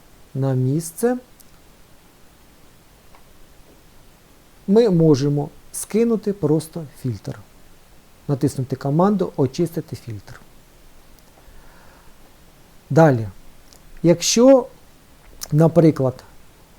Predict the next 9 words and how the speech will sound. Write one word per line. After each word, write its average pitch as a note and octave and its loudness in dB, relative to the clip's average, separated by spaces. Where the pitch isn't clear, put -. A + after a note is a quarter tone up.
покупець F#3+ 2
хоче C#3 -2
жорсткі D3 -2
диски G3+ 0
більші, G#3 2
аніж D#3+ 2
двісті E3+ -2
гігабайт B2+ 0
ємністю, B2 -2